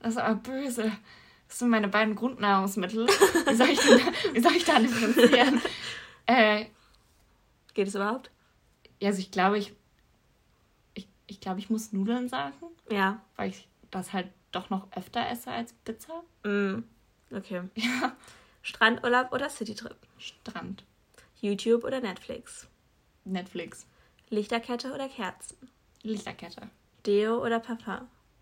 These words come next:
Speaker 1: <laughs> Mm. Parfum, glaub ich.
Speaker 2: Mittagsschlaf oder kein Mittagsschlaf?
Speaker 1: Kein Mittagsschlaf.
Speaker 2: Urban Outfitters oder Zara?
Speaker 1: Mm.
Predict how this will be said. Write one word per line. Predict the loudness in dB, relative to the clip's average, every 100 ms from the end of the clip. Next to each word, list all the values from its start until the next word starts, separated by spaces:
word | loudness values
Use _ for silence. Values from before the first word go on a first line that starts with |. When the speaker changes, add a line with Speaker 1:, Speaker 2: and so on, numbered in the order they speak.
| _ _
Speaker 1:
<laughs> | -10 -8 -10 -14 -14 -14 -16 _ _ -20 _
Mm. | -6 -2 -2 -4 -10 _ _ _ _ _ _ _ _ _ _ _ _ _ -18 -18 _ -16
Parfum, | -12 -8 -8 -10 _
glaub | -12 -12
ich. | -14 -20 _ -20 _ _
Speaker 2:
Mittagsschlaf | -2 0 -2 0 -2 0
oder | -4
kein | -6 -8 -8
Mittagsschlaf? | -10 -12 -14 -14 -18 _ _ -16
Speaker 1:
Kein | -6 -6 -6
Mittagsschlaf. | -8 -12 -12 -12 -12 -16 _ _ _ _ -20 _ -6
Speaker 2:
Urban | -4 -2 0
Outfitters | 0 0 -6 -8 -6
oder | -8 -8
Zara? | -8 -8 -8 -12 -14 _ _ _ _ _ _ _ _ _ _ _ _ _ _ _ _ _ _ _ _ _ _ _ -20 -20 -16
Speaker 1:
Mm. | -12 -8 -8 -10 -12